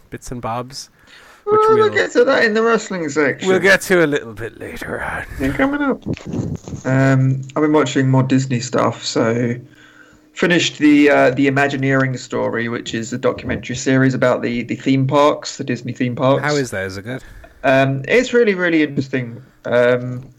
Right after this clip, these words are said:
Speaker 2: it kind of goes right up to the, the current day
Speaker 1: Yeah.
Speaker 2: and, uh, c-, chronicles the kind of opening of each different park in, in Japan, in China, uh, and Euro Disney as well.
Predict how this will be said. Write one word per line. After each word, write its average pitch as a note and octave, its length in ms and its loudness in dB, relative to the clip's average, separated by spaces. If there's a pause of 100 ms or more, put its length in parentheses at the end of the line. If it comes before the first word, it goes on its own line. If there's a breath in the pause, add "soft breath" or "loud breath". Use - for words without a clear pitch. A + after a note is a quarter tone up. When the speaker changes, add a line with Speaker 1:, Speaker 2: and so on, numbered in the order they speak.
(300 soft breath)
Speaker 2:
it B2+ 100 -4
kind C#3 160 2
of C3+ 60 0
goes C3 180 2
right C3 320 2
up - 240 -2
to - 120 -12
the, A#2+ 240 -6
the B2+ 120 -10
current B2 360 -4
day B2 420 -2 (240)
Speaker 1:
Yeah. B2 180 -2
Speaker 2:
and, A#2+ 100 0 (460)
uh, - 20 -16 (120)
c-, - 120 -20
chronicles B2 400 -4
the - 60 -14
kind B2+ 120 -2
of B2+ 40 -2
opening C3 320 0
of C3 80 -6
each - 200 -2
different A2 260 -4
park D3+ 480 2
in, B2 340 -10
in A2 320 -12
Japan, B2+ 480 -2
in B2 80 -10
China, A#2+ 560 -8 (580 loud breath)
uh, - 40 -4 (140)
and A#2+ 120 -6
Euro A#2+ 240 0
Disney A#2+ 300 -4
as A2 140 -4
well. C#3 420 2